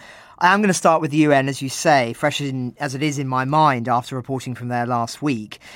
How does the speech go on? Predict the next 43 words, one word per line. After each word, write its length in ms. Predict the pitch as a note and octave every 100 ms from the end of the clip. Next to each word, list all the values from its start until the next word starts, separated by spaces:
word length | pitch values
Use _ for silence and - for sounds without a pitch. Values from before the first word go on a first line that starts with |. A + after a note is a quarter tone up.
| - -
Now, 160 | D#3 D#3
incredibly, 920 | D#3 - - G3+ F3 C3 A2 F2 A2
the 80 | B2+
B 160 | D3
B 80 | C#3+
C 260 | C#3 C#3+ B2+
has 320 | A2+ B2 A#2+
obtained 420 | B2 - C#3+ B2+
a 40 | B2+
copy 500 | - F#3+ E3 C#3 A2+
of 120 | A#2
a 40 |
proposal 720 | A#2 A#2+ - G#3 G3+ B2+ F#2+
Russia 340 | G2 C3+ - -
is 140 | A#2
circulating 580 | - C3 B2+ A#2+ A#2 A#2
to 160 | - B2
U 100 | B2
N 180 | B2
members 380 | A#2+ A#2 G#2+ G#2+ - - -
asking 420 | - D#3 D#3 - C3+
for 120 | C3
their 160 | C#3
support 440 | C3 C3 - D#3 -
to 140 | D#3
rejoin 960 | C3+ D#3+ E3+ C#3 - F3 F3 A#2+ D#2+ - - - _
the 100 | C3+
U 240 | C#3 D3+ D3
N 100 | C3+
Human 360 | C3 D3 C#3
Rights 340 | C3 C3+ - -
Council 540 | B2+ G#2+ - - F#2+
that 140 | G2+
it 60 | A2
was 140 | G#2+
expelled 440 | A#2+ - - A#2 A#2
from 220 | - A2+
last 320 | A2+ A2 -
April 460 | - A#2+ - A#2+ G#2
after 360 | B2 A#2+ - A2
the 60 | A#2+
full-scale 560 | A#2+ A2+ - A#2 G#2+
invasion. 720 | G#2+ A2 B2 A#2+ A#2+ A2+ F2+